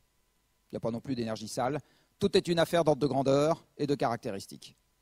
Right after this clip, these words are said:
Vous ne sortez jamais d'un débat sur l'énergie sans avoir manipulé des chiffres. Un débat sur l'énergie dans lequel on n'a pas manipulé de chiffres est un débat qui ne vaut rien. Hein, est un débat qui ne vaut rien. Autre petite conclusion que je peux vous livrer tout de suite,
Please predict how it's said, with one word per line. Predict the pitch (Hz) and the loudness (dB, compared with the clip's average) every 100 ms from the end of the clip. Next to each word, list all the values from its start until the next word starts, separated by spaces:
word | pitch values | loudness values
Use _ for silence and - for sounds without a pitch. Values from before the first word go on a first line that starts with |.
| _ _ _ _ _ _ _ | _ _ _ _ _ _ _
Vous | - 135 | -12 -4
ne | 135 | -2
sortez | - 240 - 196 185 - | 6 6 8 6 6 2
jamais | 139 127 190 180 156 - | -6 2 2 4 0 0
d'un | 143 139 | -6 -4
débat | 156 156 143 | 0 2 0
sur | - - | -2 -6
l'énergie | 131 131 127 - 160 - | -4 -4 -4 -6 -10 -10
sans | 135 123 | -8 -4
avoir | 120 117 | -2 -2
manipulé | 123 117 127 135 | -4 -6 -4 -2
des | |
chiffres. | 120 76 - - _ _ _ _ _ _ | -4 -8 -14 -20 _ _ _ _ _ _
Un | - | -10
débat | 104 147 160 | -2 0 0
sur | 143 | 0
l'énergie | 139 143 143 151 143 | -4 -2 -2 -2 -4
dans | 123 | -4
lequel | 120 143 | -2 -4
on | 113 | -2
n'a | 110 | -2
pas | - | 0
manipulé | 175 156 147 139 139 | 0 -2 -6 -6 -4
de | |
chiffres | - 165 135 | -4 -6 -6
est | 120 | -6
un | |
débat | 117 120 | -4 -2
qui | 147 131 | -2 -2
ne | |
vaut | 143 | 0
rien. | 156 135 - _ _ _ _ _ _ _ _ _ _ _ _ _ | 2 0 -8 _ _ _ _ _ _ _ _ _ _ _ _ _
Hein, | - - | -20 -20
est | - - | -18 -14
un | |
débat | 98 110 | -10 -10
qui | - | -10
ne | - | -12
vaut | 90 | -8
rien. | 101 92 - _ - - - _ _ _ | -6 -8 -14 _ -20 -20 -20 _ _ _
Autre | 214 220 190 - - - _ | 12 12 12 4 -8 -18 _
petite | 143 151 160 _ - | -6 -6 -6 _ -12
conclusion | 147 156 135 156 | -4 0 2 0
que | 143 | 0
je | - | -2
peux | |
vous | 147 139 | -2 0
livrer | 135 131 | 0 0
tout | 123 131 | -4 -4
de | |
suite, | - 180 - - | 2 4 2 -8